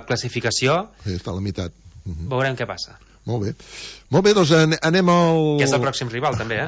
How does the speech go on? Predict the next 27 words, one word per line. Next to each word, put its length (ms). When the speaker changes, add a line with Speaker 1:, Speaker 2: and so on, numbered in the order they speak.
Speaker 1:
És 120
el, 100
Speaker 2:
Sí, 80
sí, 80
Speaker 1:
és 80
el 60
Speaker 2:
sí. 100
Speaker 1:
pròxim 220
desplaçament 480
de 60
l'Escala, 360
si 100
no 80
m'equivoco. 720
Speaker 2:
Mm. 240
Doncs 300
anem 440
al 640
segon 300
equip, 340
que 240
també, 600
eh, 1080
a 60
Speaker 1:
No, 100
Speaker 2:
veure, 280
Speaker 1:
ha, 60